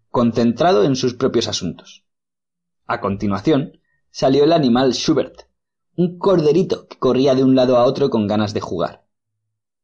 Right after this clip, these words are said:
Labyrinth se sentó dispuesto a analizar la situación en profundidad.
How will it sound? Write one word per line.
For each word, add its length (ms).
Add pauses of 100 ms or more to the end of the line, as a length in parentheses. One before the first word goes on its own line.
(180)
Labyrinth 600
se 160
sentó 380
dispuesto 520
a 20
analizar 420
la 120
situación 680
en 140
profundidad. 640